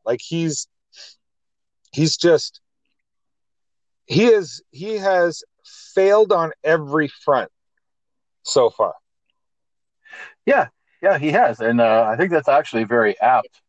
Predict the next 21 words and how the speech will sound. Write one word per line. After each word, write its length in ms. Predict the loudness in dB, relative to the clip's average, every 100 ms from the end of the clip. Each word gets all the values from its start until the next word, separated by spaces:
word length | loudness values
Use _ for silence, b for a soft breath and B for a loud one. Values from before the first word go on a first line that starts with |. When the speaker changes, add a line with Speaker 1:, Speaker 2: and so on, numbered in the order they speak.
| -8
Speaker 2:
to, 180 | -4 0
uh, 160 | 0
refer 380 | -2 -10 -4 -2
to 60 | 0
Jack 260 | -2 -2
Layton 420 | -2 -2 -4 -6
as 220 | -4 -4 -6
the 120 | -6
used 300 | -4 -4 -2
car 240 | 0 0
salesman, 420 | -2 -4 -4 -6
'cause 140 | -8 -2
that's 220 | -2 0
actually, 540 | 0 -2 -6 -8 -8 -14 _ _ _ _ _ -2
that's 220 | -2 -2
a, 140 | -6 -6
the 100 | -6
best 240 | -2 -2
description 480 | -4 -8 -6 -6 -4
I 80 | -6
think 240 | -4 -8